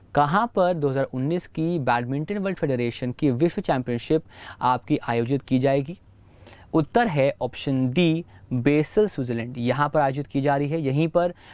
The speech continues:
अ, पीवी सिंधु को भी मिला है ब्रॉन्ज और प्रणीत को मिला है ब्रॉन्ज। पीवी सिंधु in fact, अ,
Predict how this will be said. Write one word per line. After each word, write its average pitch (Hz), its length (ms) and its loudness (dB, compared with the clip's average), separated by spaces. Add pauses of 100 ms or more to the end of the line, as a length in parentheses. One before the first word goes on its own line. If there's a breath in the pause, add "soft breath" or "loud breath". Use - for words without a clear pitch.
(120 loud breath)
अ, 123 100 0
पीवी 143 300 2
सिंधु 143 360 -2
को 160 140 0
भी 160 120 0
मिला 151 220 2
है 156 140 -4
ब्रॉन्ज 147 540 -4
और 135 320 2 (360 loud breath)
प्रणीत 143 320 4
को 165 120 2
मिला 151 220 2
है 147 160 -2
ब्रॉन्ज। 151 360 0
पीवी 139 180 2
सिंधु 143 280 0
in 143 80 0
fact, 147 400 -2
अ, 131 60 0